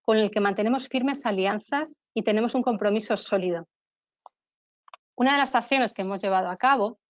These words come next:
en este sentido ha sido colaborar con Interporc en el desarrollo y en el lanzamiento, hemos acompañado desde el principio, de iwas, del, del sello de bienestar animal, Interporc.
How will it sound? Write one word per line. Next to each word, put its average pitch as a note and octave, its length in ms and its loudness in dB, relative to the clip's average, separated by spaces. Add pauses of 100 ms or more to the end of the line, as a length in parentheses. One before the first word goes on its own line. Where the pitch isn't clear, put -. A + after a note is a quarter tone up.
(100)
en G#3 100 -4
este F#3+ 140 -8
sentido B3+ 520 0
ha A#3 100 -4
sido B3 260 -2
colaborar G#3 420 0
con A#3+ 140 -2
Interporc A3+ 560 -4 (640)
en A3+ 100 0
el G#3 100 2
desarrollo A3 600 2
y C#4+ 40 0
en C4 80 0
el B3 80 0
lanzamiento, B3+ 760 0 (180)
hemos G#3 200 -6
acompañado G#3+ 360 -2
desde G#3 100 0
el G3+ 60 -2
principio, A#3 680 -2 (280)
de G#3 200 2
iwas, A#3+ 600 2
del, G3+ 320 -2
del G#3 380 -4
sello A3+ 240 2
de A#3 80 2
bienestar F#3+ 360 -4
animal, F#3 440 -2 (160)
Interporc. F#3 520 -8